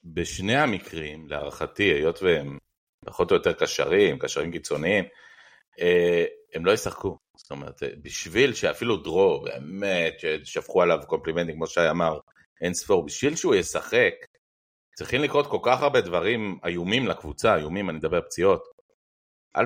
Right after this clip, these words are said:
פניו, ברגע שחוזרים לרוטציות נורמליות, אתה יודע, אתה מדבר על איזה שמונה קשרים שיושבים באמצע, אתה מדבר בצדדים, יושבים לך רפיניה ורשפורד, ויכול להיות גם אולמו, ו-, אה, ופרן, ו-,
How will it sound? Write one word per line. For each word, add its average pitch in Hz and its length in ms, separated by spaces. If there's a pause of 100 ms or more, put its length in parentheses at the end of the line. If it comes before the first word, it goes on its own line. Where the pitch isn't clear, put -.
פניו, 170 420
ברגע 107 400
שחוזרים 104 440
לרוטציות 107 600
נורמליות, 90 560
אתה 73 180
יודע, 101 240
אתה 78 140
מדבר 76 400
על 90 240 (320)
איזה 76 200
שמונה 90 460
קשרים 101 500
שיושבים 90 420
באמצע, 80 540 (600)
אתה 82 180
מדבר 85 460
בצדדים, 90 840
יושבים 87 420
לך 90 180 (300)
רפיניה 95 560
ורשפורד, 87 720
ויכול 80 1040
להיות 90 160
גם 87 160
אולמו, 113 540
ו-, 98 40
אה, 85 760
ופרן, 104 840
ו-, 85 200